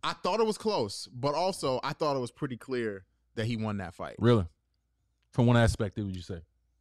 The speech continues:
Speaker 1: Huh?
Speaker 2: From, from the grappling? He, he gra-,
Speaker 1: Yeah,
Speaker 2: grappling
Speaker 1: because even
Speaker 2: exchanges?
Speaker 1: though, even though Tokov was on top,
Speaker 2: Yeah.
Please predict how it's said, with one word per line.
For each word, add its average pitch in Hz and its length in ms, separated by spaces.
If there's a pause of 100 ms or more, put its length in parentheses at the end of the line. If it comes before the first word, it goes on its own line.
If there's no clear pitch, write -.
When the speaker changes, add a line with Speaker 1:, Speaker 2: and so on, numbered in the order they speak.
Speaker 1:
Huh? 131 240 (200)
Speaker 2:
From, 110 200
from 117 160
the 101 60
grappling? 143 540
He, 123 240
he 120 240 (100)
gra-, 127 180
Speaker 1:
Yeah, - 80
Speaker 2:
grappling 139 260
Speaker 1:
because 151 160
even 165 80 (100)
Speaker 2:
exchanges? 185 60
Speaker 1:
though, 262 180
even 240 240
though 214 140
Tokov 170 500
was 143 120
on 117 160
top, 165 340 (160)
Speaker 2:
Yeah. 90 200